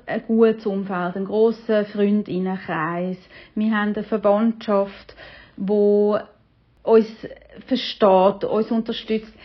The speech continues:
Nicht unbedingt betreuungsmässig, oder? Ähm, dort ist auch, muss man sehen, die Eltern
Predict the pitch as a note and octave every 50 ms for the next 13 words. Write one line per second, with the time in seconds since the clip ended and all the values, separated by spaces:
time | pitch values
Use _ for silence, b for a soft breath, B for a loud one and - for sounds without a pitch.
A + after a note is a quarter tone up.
0 | B B B B B - G#3 A3+ A#3+ C4 C#4 D4 D4 C#4+ C4+ C4+ C4+ C4 A#3+ A#3
1 | A#3 - - - - _ - - - A3 A3 - B3 A#3+ C4 E4 F#4 F#4 - -
2 | - D4+ D4 C#4+ D4 D#4+ G4 - - - - G4 - C4+ C4+ C4 F4 D#4+ C4+ B3+
3 | - - A#3+ A#3+ B3 B3 A#3 B3 A#3 A#3 A#3 A#3 A#3 A#3 A3+ A3 - A#3 A3+ C4+
4 | D4+ D4+ C4 B3+ B3+ B3+ B3 A3+ A3+ - - - A#3 A3+ A#3 A#3 A#3 B B B
5 | B B B B B B B - _ _ _ - - G3 - - A3 A#3 A3+ A3+
6 | - A3+